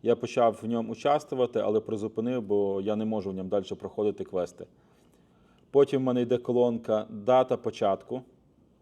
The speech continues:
Ось, бачите, це коли проєкт почався. І дата завершення проєкту. Більшість проєктів зараз, в яких я приймаю участь, будуть завершуватися орієнтовно в грудні двадцять четвертого року. Потім іде, скільки я вклав.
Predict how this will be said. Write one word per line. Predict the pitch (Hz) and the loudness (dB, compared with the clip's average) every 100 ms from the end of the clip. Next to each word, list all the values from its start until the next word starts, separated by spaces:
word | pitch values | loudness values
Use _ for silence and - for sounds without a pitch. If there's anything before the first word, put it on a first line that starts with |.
| - | -8
Ось, | 101 95 | -6 -2
бачите, | 95 120 120 101 | 0 0 -2 -8
це | - 98 98 - _ _ - | -4 -4 -4 -10 _ _ -2
коли | 127 131 | 4 4
проєкт | 131 120 113 - | 4 2 2 -2
почався. | 107 104 95 - 90 - _ _ - | -4 0 -2 -2 -12 -12 _ _ -8
І | |
дата | 107 135 143 143 | 4 6 6 4
завершення | 117 120 113 - 95 92 | 2 4 4 2 -6 -8
проєкту. | 85 87 82 85 - 85 _ _ _ - | -6 -2 -2 -2 -8 -16 _ _ _ -6
Більшість | 139 160 - - | -4 -4 -10 0
проєктів | 123 135 180 - 127 | 2 4 2 -2 -2
зараз, | 113 120 113 | 2 4 2
в | 104 | -4
яких | - 110 | -6 -2
я | 113 | -2
приймаю | 110 113 117 104 | -2 0 0 0
участь, | 101 143 165 117 98 | -2 -4 -4 -6 -6
будуть | 110 117 104 | -4 -4 0
завершуватися | 101 113 131 127 120 - 107 92 - 95 | 0 2 0 -2 -10 -4 -2 -4 -4 -4
орієнтовно | 95 101 104 101 120 113 113 | -2 -2 -2 0 0 0 -4
в | 92 | -6
грудні | 110 123 107 110 - - - | -4 -4 -6 -10 -12 -20 -8
двадцять | 92 110 - | 0 0 0
четвертого | - 107 104 107 101 | -4 -2 0 0 0
року. | 98 82 - - _ _ _ _ _ _ _ | 2 0 -6 -18 _ _ _ _ _ _ _
Потім | 139 139 127 98 - - | 6 6 4 -6 -8 -8
іде, | 113 139 131 | 0 2 2
скільки | 113 - 170 160 147 | -2 -4 -4 -2 2
я | 120 | 2
вклав. | - - 98 101 | 0 0 2 2